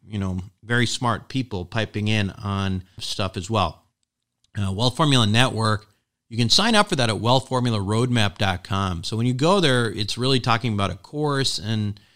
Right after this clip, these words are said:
and all that. And there is. It's a great course. Tom Wheelwright, Kay McElroy, all these really great people. But then, uh, the, the value of, you know, having that, um,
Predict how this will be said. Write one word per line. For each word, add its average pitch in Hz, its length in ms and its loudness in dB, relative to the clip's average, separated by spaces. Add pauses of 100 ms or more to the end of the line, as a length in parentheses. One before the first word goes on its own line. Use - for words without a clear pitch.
(200)
and 113 100 -2
all 107 120 2
that. 110 160 2
And 139 60 0
there 175 180 4
is. 117 200 2
It's 101 140 -4
a 107 40 -2
great 143 260 0
course. 104 440 -2
Tom 110 320 -4
Wheelwright, 104 540 -2
Kay 101 140 -4
McElroy, 104 640 -2
all 113 80 -2
these 117 220 -4
really 104 180 -4
great 107 260 -4
people. 107 420 -6 (720)
But 107 220 -6
then, 165 520 4
uh, 123 400 2
the, 120 340 -2
the 113 220 -2
value 123 800 2
of, 110 400 -2
you 123 80 0
know, 110 180 0
having 123 460 0
that, 101 500 0 (100)
um, 95 600 -2